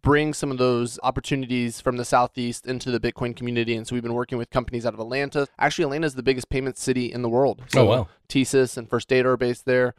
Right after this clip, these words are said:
Speaker 1: um, who will be visiting next week. And, you know, there's just a lot of opportunity and promise in this region that I feel like we're just now starting to be able to tap into. And that's part of the reason we're really excited about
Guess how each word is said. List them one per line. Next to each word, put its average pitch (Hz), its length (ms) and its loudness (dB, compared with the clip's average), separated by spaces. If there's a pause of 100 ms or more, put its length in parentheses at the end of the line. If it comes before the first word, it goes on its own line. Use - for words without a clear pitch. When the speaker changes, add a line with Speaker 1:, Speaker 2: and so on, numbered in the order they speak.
(400)
Speaker 1:
um, 113 420 0 (280)
who 123 140 2
will 120 100 4
be 117 140 0
visiting 120 320 2
next 120 240 -6
week. 123 240 0
And, 113 160 -4 (100)
you 131 120 -6
know, 120 100 0
there's 127 180 0
just 147 200 -2
a 135 80 6
lot 135 320 4
of 127 180 -2 (220)
opportunity 143 560 0
and 127 120 -4
promise 131 600 -2
in 131 100 -2
this 123 160 -4
region 123 360 0
that 107 200 0
I 107 160 -2
feel - 200 0
like 113 200 -2
we're 117 220 -2 (100)
just 135 300 2
now 120 160 0
starting 117 260 -2
to 117 80 -8
be 120 100 -2
able 113 120 0
to 113 80 -2
tap 110 260 -2
into. 113 260 -4
And 104 80 -6
that's 110 120 -6
part 127 200 4
of 120 40 0
the 120 40 2
reason 113 220 -2
we're 117 120 -2
really 117 180 0
excited 113 240 -2
about 110 220 -2